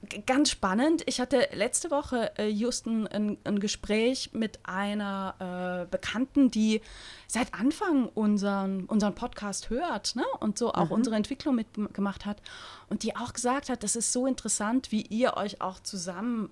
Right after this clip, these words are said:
Speaker 1: verändert habt
Speaker 2: Ja.
Speaker 1: durch, durch dieses Wir lernen uns kennen über das gemeinsame Sprechen. Und
Speaker 2: Mhm.
Speaker 1: wir wissen auch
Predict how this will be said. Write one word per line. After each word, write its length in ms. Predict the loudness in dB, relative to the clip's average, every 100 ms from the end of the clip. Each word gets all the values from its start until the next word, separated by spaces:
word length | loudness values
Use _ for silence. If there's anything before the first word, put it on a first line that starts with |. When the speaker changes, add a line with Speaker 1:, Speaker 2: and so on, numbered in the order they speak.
| -6
Speaker 1:
verändert 800 | -2 0 2 4 4 2 -4 -4
habt 400 | -2 -2 -6 -8 -10 -20 -6 4
Speaker 2:
Ja. 100 | 6
Speaker 1:
durch, 340 | 6 2 0
durch 360 | 2 4 4 4
dieses 500 | 2 2 2 2 -2
Wir 480 | -2 2 6 6 6
lernen 360 | 4 4 2
uns 240 | 0 -4 -6
kennen 540 | -4 2 4 4 4 2
über 340 | 2 6 8 6
das 320 | 4 -2 -2
gemeinsame 640 | 0 4 2 2 0 0
Sprechen. 580 | -2 -4 -4 0 2 2 -2 -12 6
Und 220 | 8 8
Speaker 2:
Mhm. 40 | 8
Speaker 1:
wir 180 | 8
wissen 260 | 8 6 4
auch 280 | 4 2